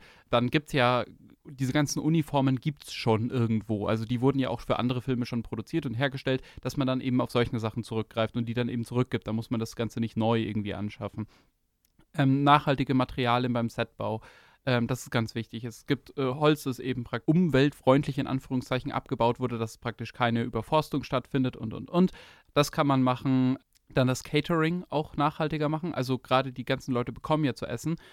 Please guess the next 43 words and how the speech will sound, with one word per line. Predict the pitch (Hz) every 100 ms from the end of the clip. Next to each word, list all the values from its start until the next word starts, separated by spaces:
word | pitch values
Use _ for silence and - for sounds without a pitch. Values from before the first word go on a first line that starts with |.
| - _
Äh, | 127 123
da |
kommen | 147 170
wir |
später | - 170 175
noch | 131 -
zu | 127
einem | 120
ganz | 123 139
speziellen | - 117 - 131 135 113
Film, | 117 120 127
der | 113
das | 113 -
ganz | 107 117 - -
besonders | - 120 113 131 139
gemacht | - 127 131
hat, | 151 - - -
dass | - -
man | 131
praktisch | - 127 135
drauf | - 131 -
achtet, | - 147
dass | 160 -
da |
nicht | 147 139
so | 147
viel | 151
Fleisch | 135 110 113 -
drinnen | 120 113 113
ist | 113 -
oder | 151 151
dass | 127 -
die | 120
Sachen | 127 127 127
eben, | 127 123 120 117 113
ähm, | 117 117 113 113 -
umweltfreundlich | 139 123 117 127 117 113 113
angebaut | 117 113 104 -
ist, | 117 120
dass | 117
es | 117
nicht | 143 127 143
nur | 143